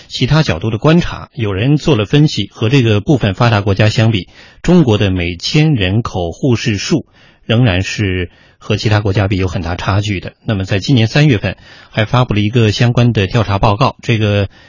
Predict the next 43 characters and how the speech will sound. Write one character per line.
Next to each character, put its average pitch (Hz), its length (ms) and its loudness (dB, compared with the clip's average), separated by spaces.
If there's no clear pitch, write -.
调 113 140 2
查 101 140 0
结 98 140 -4
果 110 100 2
显 78 220 -4
示 - 180 -4
啊， 85 140 -4
现 117 240 0
在 113 140 2
在 101 140 2
中 123 180 2
国 107 280 0
护 143 200 2
理 95 140 0
工 113 200 0
作 110 180 0
高 139 220 2
负 - 160 -2
荷、 110 220 -2
高 139 160 4
风 143 180 6
险、 - 220 -2
压 131 200 2
力 107 140 0
大、 101 200 -2
报 110 180 4
酬 107 200 0
低、 120 240 0
福 - 220 -4
利 127 160 2
待 120 140 2
遇 101 120 -2
差、 - 260 -4
价 117 240 0
值 107 120 -2
难 98 200 0
以 107 60 -2
体 98 200 -8
现 107 300 -4
多 143 160 6
种 85 180 -2
因 104 180 0
素， - 200 -6